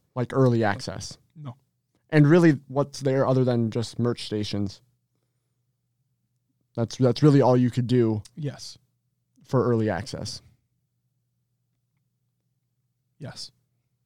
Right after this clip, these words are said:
Speaker 2: So hopefully that answered your question. Um, early access to F F A was awesome,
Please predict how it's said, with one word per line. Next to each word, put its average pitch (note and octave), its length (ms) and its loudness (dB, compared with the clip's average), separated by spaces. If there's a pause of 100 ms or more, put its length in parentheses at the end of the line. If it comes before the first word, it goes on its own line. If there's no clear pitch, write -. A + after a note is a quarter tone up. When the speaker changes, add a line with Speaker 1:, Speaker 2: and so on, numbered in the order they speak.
(600)
Speaker 2:
So - 160 -2
hopefully B2 260 -4
that C3 160 -8
answered B2+ 300 -10
your C3+ 80 -6
question. - 320 -6 (1200)
Um, E3 500 4
early D4+ 300 6
access C4+ 280 4
to B3 80 4
F A#3 120 4
F A#3+ 80 4
A A#3+ 120 6
was B3 140 4
awesome, C4 400 2